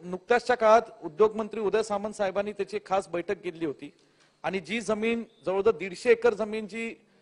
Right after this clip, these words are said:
एमआयडीसीला पुन्हा एक नवी औद्योगिक वसाहत करण्याकरता तिथं हस्तांतरण होणार होती, त्याच्या बाबतीत पुन्हा एक वेगळी बैठक होऊन तो तिथे एअरपोर्ट करण्याचा निर्णय हा राज्य सरकारने घेतलेला आहे.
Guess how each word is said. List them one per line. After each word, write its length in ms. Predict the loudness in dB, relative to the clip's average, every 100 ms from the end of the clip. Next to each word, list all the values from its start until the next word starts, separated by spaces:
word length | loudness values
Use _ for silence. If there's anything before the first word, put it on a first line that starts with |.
| _ -8
एमआयडीसीला 720 | 2 2 2 -6 0 6 6 4 -8 _ _ _
पुन्हा 240 | -2 2 2
एक 140 | 2
नवी 220 | -4 0
औद्योगिक 460 | 2 2 -2 -8 -6
वसाहत 280 | -2 0 -2 -4 -6
करण्याकरता 580 | 0 2 2 -2 -2 -4
तिथं 200 | -2 -8
हस्तांतरण 580 | -6 -6 -4 -4 -4 -6
होणार 220 | 0 2 2
होती, 260 | -2 -14 -18 _ _ _ -4
त्याच्या 220 | 2 4
बाबतीत 280 | 4 0 -10 -8
पुन्हा 320 | 4 8 8 6
एक 180 | 2
वेगळी 220 | 2 0 0
बैठक 420 | 2 2 0 -2
होऊन 140 | -6
तो 420 | -6 _ 10 10
तिथे 380 | 10 4 2 4
एअरपोर्ट 560 | 4 0 -6 -4 0 0
करण्याचा 420 | 0 0 0 -2
निर्णय 360 | -4 -2 0 -2 -6 _ _ _
हा 80 | 4
राज्य 240 | 4 2
सरकारने 440 | -2 -2 -2 -4 -8
घेतलेला 380 | -12 -14 -10
आहे. 140 | -10